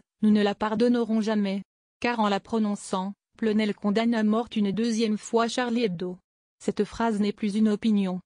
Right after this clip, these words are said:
mais un appel au meurtre. Lire aussi passer l'engouement et malgré les controverses, ils lisent toujours Charlie Hebdo. Cette phrase, qui parle de notre journal comme d'une arme de guerre,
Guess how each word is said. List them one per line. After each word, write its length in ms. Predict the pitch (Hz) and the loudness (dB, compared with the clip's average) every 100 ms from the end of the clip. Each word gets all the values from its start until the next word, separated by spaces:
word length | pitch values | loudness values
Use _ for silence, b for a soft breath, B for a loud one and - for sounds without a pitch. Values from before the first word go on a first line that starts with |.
| _ | _
mais 160 | 196 196 | -2 2
un 120 | 202 | 2
appel 300 | 202 - 220 | 2 0 0
au 80 | 208 | 2
meurtre. 540 | 190 185 190 - - 190 _ _ _ - | 0 -2 -4 -12 -10 -10 _ _ _ -4
Lire 320 | 196 233 226 | 0 0 0
aussi 320 | 233 - 302 | -2 -2 -4
passer 380 | 226 220 - 247 | -2 -6 -2 0
l'engouement 580 | 220 202 208 208 202 220 | 0 0 0 0 2 0
et 80 | |
malgré 440 | 208 220 220 233 254 | 2 0 0 0 0
les 100 | 240 | -2
controverses, 800 | - 247 - 226 208 226 - _ _ - | -2 -4 -2 -2 -2 -4 -10 _ _ -2
ils 160 | 226 | 0
lisent 280 | 233 254 220 | 2 2 0
toujours 320 | - 208 226 | 0 0 0
Charlie 340 | - 254 233 240 | -2 -2 0 0
Hebdo. 300 | 190 190 214 | 0 -2 -2
Cette 260 | 233 220 | -4 -4
phrase, 540 | 202 - 196 190 202 202 _ - | -6 -4 -2 -2 -2 -8 _ -6
qui 140 | 240 | -4
parle 320 | 240 247 233 | -2 0 0
de 100 | 220 | 2
notre 300 | 196 196 - | 0 -2 -2
journal 460 | 202 214 214 214 254 | -2 0 0 0 -2
comme 240 | 240 220 | 0 2
d'une 180 | 208 202 | 2 2
arme 400 | 196 208 220 196 | 0 0 0 0
de 80 | 185 | -2
guerre, 420 | 170 185 185 185 | -2 -2 -4 -8